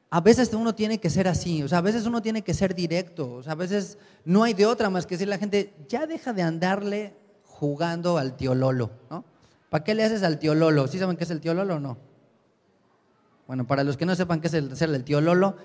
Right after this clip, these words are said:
es de, "Pues deja de hacerte loco, deja de andar como que sí soy, como que no soy, como que estoy y como que no estoy, como que sí voy y como que no voy". O sea, ya defínete, ya decídete.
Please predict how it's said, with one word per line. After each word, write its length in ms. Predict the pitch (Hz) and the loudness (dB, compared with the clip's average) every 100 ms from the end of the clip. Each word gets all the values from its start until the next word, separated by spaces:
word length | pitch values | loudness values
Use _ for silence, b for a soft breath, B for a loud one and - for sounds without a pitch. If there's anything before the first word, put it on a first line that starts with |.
| - | 2
es 120 | 180 | 4
de, 120 | 185 | 4
"Pues 340 | - - 214 | 0 -12 0
deja 180 | 269 277 | 2 4
de 60 | 233 | 4
hacerte 380 | 180 233 226 196 | 6 4 6 6
loco, 420 | 202 202 202 208 | 6 6 6 6
deja 140 | 208 | 6
de 80 | 208 | 0
andar 180 | 185 190 | -2 -2
como 240 | 175 156 | 0 -2
que 140 | - 151 | 0 -2
sí 240 | 185 196 | 0 -4
soy, 320 | 196 190 190 | 2 4 4
como 260 | 185 156 143 | 2 -4 -2
que 100 | 151 | -4
no 160 | 160 | -2
soy, 220 | 160 180 175 | 0 0 0
como 300 | 160 143 135 | 0 -2 0
que 60 | |
estoy 320 | 135 156 170 | -2 2 4
y 40 | 156 | 4
como 240 | 151 135 | 2 -2
que 80 | 131 | -2
no 140 | 135 | -4
estoy, 300 | 143 180 175 | -4 0 0
como 280 | 170 147 131 | 0 -4 -4
que 100 | 135 | -6
sí 140 | 131 143 | -4 -2
voy 280 | 160 165 | 0 0
y 20 | 151 | 0
como 260 | 135 131 | -2 -6
que 140 | 117 120 | -4 -2
no 160 | 127 | -2
voy". 220 | 113 113 | -2 -4
O 240 | 107 - - | -6 -14 -6
sea, 420 | 151 - - _ | -6 -6 -20 _
ya 220 | 135 185 208 | 2 4 8
defínete, 640 | 196 - 214 196 165 143 | 6 6 0 2 4 2
ya 200 | 151 214 | 4 4
decídete. 840 | 214 185 - 254 233 156 131 - | 4 2 0 -2 -2 0 -4 -4